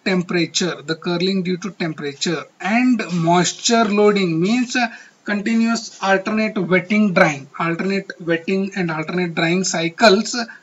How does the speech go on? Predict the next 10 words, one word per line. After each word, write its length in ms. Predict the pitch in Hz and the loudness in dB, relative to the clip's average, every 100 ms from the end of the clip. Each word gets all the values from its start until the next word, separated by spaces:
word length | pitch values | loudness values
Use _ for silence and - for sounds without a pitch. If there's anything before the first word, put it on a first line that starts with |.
| _ | _
may 180 | 190 196 | 0 2
lead 300 | 196 202 - | 2 0 0
to 120 | 170 | 0
the 280 | 175 269 - - _ | 2 2 0 -10 _
failure. 680 | - 170 143 127 139 151 139 - _ - _ _ _ _ _ _ _ _ _ _ - - - - - | -6 -4 -4 -2 2 2 0 -12 _ -20 _ _ _ _ _ _ _ _ _ _ -20 -20 -20 -20 -6
This 220 | 240 226 | 0 2
is 180 | 302 254 | 2 2
called 300 | - 233 220 | 6 6 6
as 320 | 220 202 226 - 165 151 | 4 2 -4 -10 -6 4
decracking. 760 | 220 220 226 214 190 - 160 | 4 4 4 2 2 -2 -6